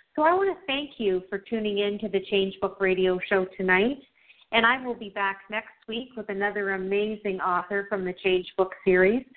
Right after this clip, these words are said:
So I wish everybody a great week. And for my fellow Canadians, it's a long weekend for us, so we'll ha-, we have next Monday off to celebrate the civic holiday. So thanks again. This is Deb Crow with the Change Book Radio Show,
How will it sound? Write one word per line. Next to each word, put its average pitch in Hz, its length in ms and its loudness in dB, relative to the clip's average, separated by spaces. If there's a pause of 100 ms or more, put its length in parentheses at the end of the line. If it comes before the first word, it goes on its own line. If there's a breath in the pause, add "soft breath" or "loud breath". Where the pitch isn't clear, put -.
(300 loud breath)
So 240 80 4
I 233 160 4
wish 285 160 -6 (100)
everybody 214 640 -6
a 202 60 -12
great 233 400 -6
week. 311 340 -4
And 226 160 -8
for 220 100 -6
my 202 180 -2 (100)
fellow 262 340 2
Canadians, 277 760 -6
it's 220 200 -10
a 214 60 -2
long 226 440 -2
weekend 240 500 -4
for 220 160 2
us, 247 200 4 (160)
so 196 360 -2
we'll 196 200 -4
ha-, 214 120 -6
we 214 120 -4
have 196 200 0
next 214 320 -4
Monday 226 380 0
off 262 280 4 (120)
to 214 160 -2
celebrate 226 520 -2
the 196 100 -8 (100)
civic 208 220 -6 (100)
holiday. 262 540 0 (500 loud breath)
So 240 220 4
thanks 294 260 -2
again. 277 380 0
This 262 240 -4
is - 120 -16
Deb 226 140 4 (180)
Crow 277 380 0
with 233 200 -4
the 202 80 -4 (120)
Change 196 340 -2
Book 190 200 -4
Radio 220 420 2 (160)
Show, 226 400 4